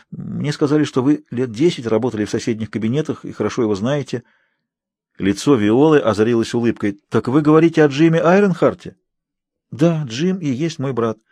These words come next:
«Вы просто не представляете, как вам повезло! Это замечательно!»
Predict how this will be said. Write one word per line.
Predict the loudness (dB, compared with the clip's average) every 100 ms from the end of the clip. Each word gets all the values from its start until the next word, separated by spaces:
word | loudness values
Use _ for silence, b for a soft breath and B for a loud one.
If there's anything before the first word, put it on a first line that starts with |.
| _ _ _ _ _ _ _ _ _ _ _ _ _
«Вы | -8 -6
просто | 2 2 2
не | 0 4
представляете, | 2 2 0 2 4 4 2
как | -2 0 4 4 4
вам | 4 4 4
повезло! | 4 6 4 2 2 4 4 4 0
Это | 2 2
замечательно!» | 4 0 0 0 2 0 -4 -10